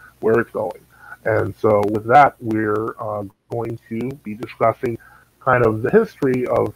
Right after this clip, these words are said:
fighting from within and why it doesn't exactly work. Fighting works. Fighting from within, not exactly. Um, and we're gonna go through, you know,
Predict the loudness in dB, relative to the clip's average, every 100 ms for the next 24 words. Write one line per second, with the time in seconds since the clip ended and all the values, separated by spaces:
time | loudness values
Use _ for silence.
0 | -2 -2 -2 -4 -6 -4 -2 0 0 0
1 | -4 _ _ _ _ _ _ -8 -4 -4
2 | -4 -4 4 8 8 6 0 _ _ _
3 | _ -6 0 4 4 4 0 4 6 6
4 | 0 -6 -4 -2 -4 -8 -16 _ 6 6
5 | 6 4 4 2 -6 -8 0 0 0 -4
6 | -2 -2 0 0 0 -2 -2 -2 -6 -6
7 | -6 -8 -20 -20 _ _ _ -20 -2 2
8 | 4 2 0 -8 -20 _ -4 0 2 2
9 | 0 -2 -2 0 2 0 -4 _ _ -8
10 | -2 -2 -2